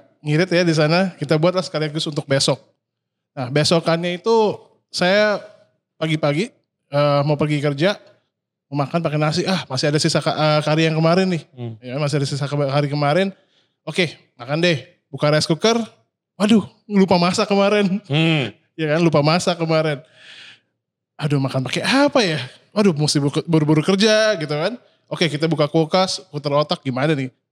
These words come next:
Speaker 1: Ada mie. Udahlah, bodo amat. Makan aja, yang penting ada karbonya. <laughs>
Speaker 2: Hmm.
Speaker 1: Gitu kan. Ya udah makan, cobain segala.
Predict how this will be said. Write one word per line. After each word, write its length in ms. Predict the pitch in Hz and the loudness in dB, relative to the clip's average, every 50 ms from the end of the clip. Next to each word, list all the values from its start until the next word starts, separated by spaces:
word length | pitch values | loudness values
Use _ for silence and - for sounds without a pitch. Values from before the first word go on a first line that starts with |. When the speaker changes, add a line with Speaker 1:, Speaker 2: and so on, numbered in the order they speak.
| _ _ _ | _ _ _
Speaker 1:
Ada 180 | - 139 143 160 | -4 -2 0 2
mie. 260 | 185 185 170 165 - _ _ _ _ _ _ _ _ _ _ _ _ _ _ _ _ _ _ _ _ - - _ | 2 2 0 0 -4 _ _ _ _ _ _ _ _ _ _ _ _ _ _ _ _ _ _ _ _ -14 -14 _
Udahlah, 320 | - - 123 143 160 175 | -8 -2 -2 0 0 0
bodo 220 | 165 143 131 135 | -2 -2 0 0
amat. 240 | 131 127 120 127 - _ | 0 0 -2 -4 -6 _
Makan 380 | _ 160 156 156 - - 165 160 | _ -4 -4 -2 0 -2 0 2
aja, 180 | 175 185 190 185 | 2 0 2 0
yang 220 | 165 151 156 156 | 0 0 0 0
penting 260 | 156 165 156 190 190 190 | -2 -2 -2 -2 -2 -2
ada 380 | 160 151 151 151 147 139 - - | -2 0 0 0 0 -2 -6 -8
karbonya. 640 | - - 151 151 156 160 160 156 156 143 135 131 123 | -2 -2 0 2 4 2 4 4 2 0 0 -2 -4
<laughs> 120 | 120 - | -6 -6
Speaker 2:
Hmm. 260 | 127 127 127 120 117 | -4 -4 -2 -2 -4
Speaker 1:
Gitu 140 | 110 104 156 | -4 -6 -6
kan. 200 | 143 143 147 156 165 185 - _ _ _ - - - - - _ _ | -6 -4 -6 -6 -6 -10 -14 _ _ _ -20 -20 -20 -20 -20 _ _
Ya 100 | - 165 | -2 0
udah 120 | 190 208 196 | 2 2 2
makan, 280 | 165 156 147 180 220 226 208 - _ 156 | 2 0 0 -2 -6 -6 -8 -14 _ -8
cobain 560 | - 151 135 131 143 147 160 165 160 165 165 165 | -6 -4 0 0 2 2 2 2 2 2 0 -2
segala. 320 | 160 151 143 135 143 - | -2 -4 -4 -4 -4 -6